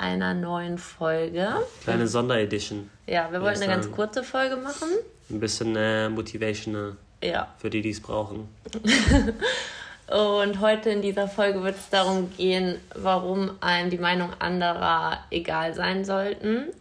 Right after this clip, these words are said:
Speaker 1: und warum es wichtig ist, dass man an sich selber glaubt und nicht auf die Stimmen von anderen hört.
Speaker 2: Ja, wir beschäftigen uns gerade sehr viel damit. Ähm, ich lese zum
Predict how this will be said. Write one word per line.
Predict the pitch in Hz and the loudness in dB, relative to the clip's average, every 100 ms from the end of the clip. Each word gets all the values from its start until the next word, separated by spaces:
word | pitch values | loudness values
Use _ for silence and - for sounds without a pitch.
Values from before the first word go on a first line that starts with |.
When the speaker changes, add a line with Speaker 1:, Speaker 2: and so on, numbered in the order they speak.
| - | -10
Speaker 1:
und | 196 185 180 | -2 -2 2
warum | 175 170 190 | 0 2 2
es | 185 185 | 0 0
wichtig | 190 185 185 - | -4 -4 -10 -4
ist, | 185 180 - | -4 -4 -4
dass | 170 - | -8 -4
man | 175 170 170 - | -2 0 -2 -4
an | 180 | -2
sich | 175 170 | -2 -4
selber | - 170 170 175 | -2 0 2 0
glaubt | 175 185 208 214 | -2 0 0 -2
und | 196 | -2
nicht | 185 185 | -2 -4
auf | 180 | -6
die | 180 | -8
Stimmen | - 180 180 | -6 -4 -2
von | 185 | -4
anderen | - 180 196 214 | -2 -2 -2 -2
hört. | 226 247 370 - - - | 0 0 0 -6 -20 -12
Speaker 2:
Ja, | 120 110 | -2 0
wir | 110 | 2
beschäftigen | 110 113 110 127 | 0 0 0 0
uns | 117 - | 0 0
gerade | 117 110 | 0 0
sehr | 110 113 | 0 -2
viel | - 113 | -2 0
damit. | 110 110 110 - - - - - - _ _ 110 | 0 -2 -4 -14 -20 -20 -20 -20 -20 _ _ -6
Ähm, | 110 107 107 | -2 -2 -2
ich | 107 | -6
lese | 110 110 113 107 | -8 -4 -2 -2
zum | 107 | -2